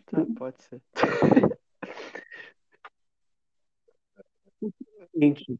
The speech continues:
Speaker 2: não num próximo episódio,
Speaker 1: É,
Speaker 2: talvez
Speaker 1: a gente,
Speaker 2: lá
Speaker 1: a gente não
Speaker 2: no
Speaker 1: sabe se chega
Speaker 2: décimo,
Speaker 1: tanto, né, Miguel? Vamos com calma.
Speaker 2: do
Speaker 1: Esse primeiro
Speaker 2: centésimo.
Speaker 1: episódio tá até. <laughs> Mas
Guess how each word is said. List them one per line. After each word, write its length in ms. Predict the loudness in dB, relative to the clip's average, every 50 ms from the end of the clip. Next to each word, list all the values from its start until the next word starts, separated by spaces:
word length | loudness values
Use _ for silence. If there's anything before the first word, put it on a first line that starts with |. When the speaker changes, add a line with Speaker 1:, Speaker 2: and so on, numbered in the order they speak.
| -12 _ -4
Speaker 2:
não 340 | -4 -2 0 2 4 4 6
num 180 | 6 4 4
próximo 420 | 4 4 6 6 4 4 4 2 2
episódio, 640 | 4 2 2 0 2 0 0 0 -2 -4 -6 -6
Speaker 1:
É, 40 | -2
Speaker 2:
talvez 380 | -2 0 0 0 0 0 0 0
Speaker 1:
a 20 |
gente, 100 | 0 0 2
Speaker 2:
lá 80 | 2
Speaker 1:
a 40 | 2
gente 80 | 2 2
não 80 | 2
Speaker 2:
no 40 | 4
Speaker 1:
sabe 160 | 4 4 6 6
se 100 | 2 2
chega 260 | 4 2 2 2 0
Speaker 2:
décimo, 140 | -2 0 2
Speaker 1:
tanto, 280 | 4 4 4 2 0 -2
né, 100 | -2 -2
Miguel? 340 | -2 -2 -2 -4 -4 -4 -6
Vamos 180 | -8 -8 -8 -6
com 160 | -8 -8 -8
calma. 300 | -6 -8 -8 -8 -8 -8 -10
Speaker 2:
do 220 | -10 -6 -6 -6
Speaker 1:
Esse 100 | -6 -6
primeiro 300 | -6 -8 -8 -8 -8 -6
Speaker 2:
centésimo. 480 | -2 2 4 4 4 4 2 0 -2 -4
Speaker 1:
episódio 380 | -6 -4 -4 -2 -2 -4 -4
tá 100 | -6 -8 -8
até. 240 | -6 -8 -8 -10 -10 -14 _ _ _ _ _ _ _ -16
<laughs> 160 | -16 -16 _ _ _ _ _ _ _ _ -20 -20 -20 -20 -18 -18 -18 -20 -20 -20 _ _ -20 -20 -20 -20 -20 -20 _ _ -8
Mas 720 | -4 0 0 2 2 0 0 -2 -2 -4 -8 -10 -16